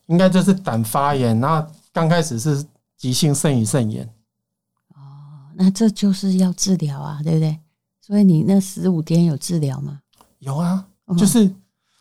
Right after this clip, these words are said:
Speaker 1: 他那时候如果发炎的时候，是他会给你弄，他说你那个是要用抗生素。
Speaker 2: 嗯。
Speaker 1: 结果在第七天的时候，通常是七天一个 cycle，对不对？
Speaker 2: 对。
Speaker 1: 然后那时候刚好做完的时候，第七天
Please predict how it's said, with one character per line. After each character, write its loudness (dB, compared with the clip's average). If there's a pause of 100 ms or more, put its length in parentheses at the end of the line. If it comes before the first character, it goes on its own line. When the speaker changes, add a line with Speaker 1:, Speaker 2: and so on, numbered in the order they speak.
(840)
Speaker 1:
他 -4
那 6
时 0
候 2
如 2
果 2
发 -4
炎 0
的 0
时 -4
候， 0
是 -2
他 -4
会 0
给 -4
你 -4
弄， -4 (380)
他 -6
说 0
你 -2
那 -6
个 -10
是 -20 (200)
要 -2
用 0
抗 -2
生 0
素。 -4 (180)
Speaker 2:
嗯。 0 (400)
Speaker 1:
结 0
果 -2
在 -2
第 -2
七 -2
天 -4
的 -4
时 -8
候， -6
通 -2
常 0
是 2
七 -4
天 0
一 -2
个 -4
cycle， -6
对 -6
不 -6
对？ -2
Speaker 2:
对。 4
Speaker 1:
然 -2 (340)
后 0
那 4
时 0
候 -2
刚 -4
好 -4
做 -2
完 -4
的 -6
时 -12
候， -4 (640)
第 -20
七 -8
天 -8